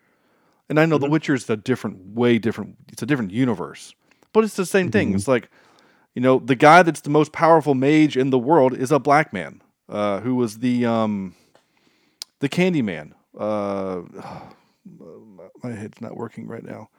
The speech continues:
Speaker 1: You know what I'm talking about? Uh, the
Speaker 3: Yeah.
Speaker 1: Candyman, the
Speaker 3: I know who
Speaker 1: bees.
Speaker 3: he is. I don't know his name.
Speaker 1: Yeah, you know what I'm talking about. Everybody knows who he is.
Speaker 3: Yeah.
Speaker 1: Anyway, so to your point,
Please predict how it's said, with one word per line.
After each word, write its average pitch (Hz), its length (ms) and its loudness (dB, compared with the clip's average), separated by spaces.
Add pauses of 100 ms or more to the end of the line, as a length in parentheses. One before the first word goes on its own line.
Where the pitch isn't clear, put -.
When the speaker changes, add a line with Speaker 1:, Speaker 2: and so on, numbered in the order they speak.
(320)
Speaker 1:
You 190 100 -8
know 202 60 2
what 196 60 4
I'm 180 60 -4
talking 175 240 2
about? 165 240 6
Uh, 139 500 4
the 135 160 -12 (100)
Speaker 3:
Yeah. 196 220 6
Speaker 1:
Candyman, 127 280 -2
the 120 120 -6
Speaker 3:
I 170 80 6
know 220 140 8
who 170 140 8
Speaker 1:
bees. 120 100 6
Speaker 3:
he 117 40 6
is. 101 160 4
I 98 100 2
don't 92 180 0
know 90 100 -4
his 78 120 -8
name. 76 300 -12
Speaker 1:
Yeah, 110 360 0 (180)
you 156 100 -12
know 135 100 -6
what 101 40 -4
I'm 85 60 -8
talking 82 220 -14
about. - 160 -14
Everybody 143 280 2
knows 92 160 -6
who 90 80 -12
he 87 80 -10
is. - 180 -18 (200)
Speaker 3:
Yeah. 65 100 -16 (280)
Speaker 1:
Anyway, 180 420 6 (1040)
so 175 500 6 (640)
to 190 120 -4
your 170 140 0
point, 170 500 -2